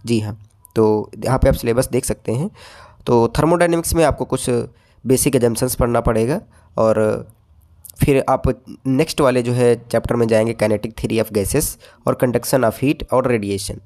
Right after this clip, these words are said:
जी हाँ, ये पेपर आपका ख़त्म हो जाएगा और फिर को, फिर आपको पढ़ना पड़ेगा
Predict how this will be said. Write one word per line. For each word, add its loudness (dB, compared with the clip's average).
जी 0
हाँ, 2
ये 4
पेपर 2
आपका 0
ख़त्म -8
हो -4
जाएगा 2
और 2
फिर 0
को, 0
फिर 2
आपको 0
पढ़ना 0
पड़ेगा 0